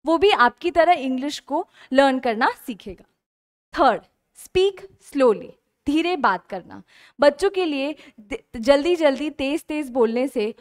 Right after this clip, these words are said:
उनको समझने में डिफ़िकल्टी हो सकती है, इसलिए हमेशा धीरे बोलें। For example, "What do you want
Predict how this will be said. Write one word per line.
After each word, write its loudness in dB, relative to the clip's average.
उनको -4
समझने 0
में -6
डिफ़िकल्टी -2
हो -2
सकती -10
है, -10
इसलिए -8
हमेशा 0
धीरे 0
बोलें। -12
For 6
example, -6
"What 6
do 4
you -2
want -6